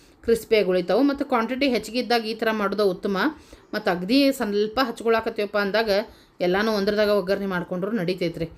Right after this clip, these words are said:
So ಪುಟಾಣಿನೂ ಇದೇ ರೀತಿ ಹುರ್ಕೋಬೇಕು ನೋಡ್ರಿ. ಹುರ್ಕೊಂಡು ಪುಟಾಣಿಗೆ ಟೈಮ್ ಭಾಳ ಬೇಕಾಗಂಗಿಲ್ಲ. ಆ, ಹುರಿದು ಅದನ್ನೂ ಕೂಡ ತೆಗೆದೆ ನಾನು. ತೆಗೆದಾದ ನಂತರ ನಾನು ಒಂದು ಸ್ವಲ್ಪ ಗೋಡಂಬಿನೂ ಹಾಕ್ಕೊಳ್ತೀನಿ ರೀ. ನಾನು ಯಾವಾಗ್ಲೂ ಚೂಡ, ಈ ಥರ ಅವಲಕ್ಕಿ ಏನೇ ಮಾಡಲಿ ರೀ,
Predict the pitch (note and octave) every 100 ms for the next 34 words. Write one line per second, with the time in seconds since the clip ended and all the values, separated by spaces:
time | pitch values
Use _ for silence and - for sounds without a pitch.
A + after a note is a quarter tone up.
0 | - - - A#3 A3+ A3 A#3+ B3 B3+ A3+
1 | A3+ A3+ A3 G#3 F#3+ G#3 G3 G3 F3+ F#3
2 | G3+ F#3 F3+ G3+ G3+ G3+ G3+ G3+ G#3 G#3
3 | F3+ F#3 G3+ F3+ F#3+ F#3 G3 G3 F#3+ F3
4 | A#3+ - - _ - _ G3 G3+ G3 A#3
5 | A#3 F#3+ A3 A3 G#3+ G#3+ G3 G3+ G#3+ G3
6 | E3+ A3 B3 G3+ G3+ G#3 G3 G3 B3+ -
7 | G3 F#3+ F#3+ F#3+ F#3 G3+ A3+ - - -
8 | G3 A3 A3 G#3 G#3+ G#3+ - F#3+ F#3 F#3
9 | F3+ F#3 G3+ G3 F#3+ G3+ G#3+ G#3 G#3 G3
10 | F#3+ F#3+ F#3 F#3 - - _ G3+ A3 G3+
11 | F#3+ F#3+ G#3 - G3+ G3 G3+ A#3+ G#3 A#3
12 | A3 G#3 G3+ G3+ C#4+